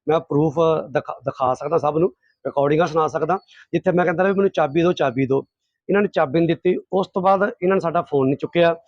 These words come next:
ਦੋ ਤਿੰਨ ਦਿਨ ਪਹਿਲਾਂ ਹੀ ਫੋਨ ਲਾਏ, ਚੱਕਿਆ ਨਹੀਂ। ਅੱਜ ਮੈਂ ਫੋਨ ਲਾਇਆ ਇਹਨੂੰ, ਮੈਂ ਕਿਹਾ ਵੀ "ਤੂੰ, ਅਹ, ਸਾਡੇ ਨਾਲ ਬੇਜ਼ੁਬਾਨ ਕਰਕੇ ਤੂੰ ਸਾਡੇ ਰਾਜਪੁਰੇ 'ਚ ਆਇਆ ਹੈ, ਵੀ ਤੂੰ ਇੱਥੇ ਘੁੰਮਦਾ ਫਿਰਦਾ ਹੈ?" <clears throat> ਚਲੋ ਵੀਹ ਸੈਕਿੰਡ ਦੀ ਗੱਲ ਆ, ਉਹ ਵੀ ਸੁਣ ਲਿਓ, ਵੀ ਇਹਨੂੰ ਕੋਈ ਗਾਲ ਕੱਢੀ ਹੋਵੇ ਮੈਂ,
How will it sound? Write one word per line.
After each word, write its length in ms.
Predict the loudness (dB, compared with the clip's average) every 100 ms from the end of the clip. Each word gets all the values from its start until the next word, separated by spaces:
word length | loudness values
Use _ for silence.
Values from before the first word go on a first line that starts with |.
| _ _ _ -2
ਦੋ 160 | 0 2
ਤਿੰਨ 160 | 2
ਦਿਨ 120 | 0 0
ਪਹਿਲਾਂ 220 | 0 0
ਹੀ 60 | 0
ਫੋਨ 140 | 2 2
ਲਾਏ, 140 | 2
ਚੱਕਿਆ 360 | 0 -2 0 2
ਨਹੀਂ। 180 | 0 -2 -2 -2
ਅੱਜ 120 | 0
ਮੈਂ 120 | -2
ਫੋਨ 240 | 2 2
ਲਾਇਆ 220 | 4 6 6
ਇਹਨੂੰ, 220 | 4 2 -6 -20 _ 0
ਮੈਂ 100 | 0
ਕਿਹਾ 120 | 2
ਵੀ 100 | 0
"ਤੂੰ, 440 | 0 2 4 4 0 _ _ _ _ _ 0
ਅਹ, 120 | 0
ਸਾਡੇ 380 | 0 0 2 2
ਨਾਲ 180 | 2
ਬੇਜ਼ੁਬਾਨ 580 | 2 2 2 4 4 2
ਕਰਕੇ 380 | 0 -2 0 -2
ਤੂੰ 100 | -2
ਸਾਡੇ 220 | -2 0
ਰਾਜਪੁਰੇ 360 | 2 0 0 -2
'ਚ 100 | 2
ਆਇਆ 320 | 2 4 4
ਹੈ, 180 | 2 -4 _ _ -14 -6
ਵੀ 60 |
ਤੂੰ 100 | -2
ਇੱਥੇ 140 | -2 0
ਘੁੰਮਦਾ 320 | 2 4 4
ਫਿਰਦਾ 240 | 4 2
ਹੈ?" 80 | 0 -4 _ _ _ 0
<clears throat> 220 | 0 2
ਚਲੋ 200 | 4 4
ਵੀਹ 220 | 6 4
ਸੈਕਿੰਡ 440 | 2 0 2 2 2
ਦੀ 100 | 4
ਗੱਲ 180 | 4
ਆ, 40 | 4
ਉਹ 60 |
ਵੀ 100 | 4
ਸੁਣ 200 | 4 4
ਲਿਓ, 180 | 4 2 0
ਵੀ 80 | 2
ਇਹਨੂੰ 140 | 2 2
ਕੋਈ 120 | 2
ਗਾਲ 220 | 4 2
ਕੱਢੀ 260 | 0 0 2
ਹੋਵੇ 160 | 2
ਮੈਂ, 160 | 2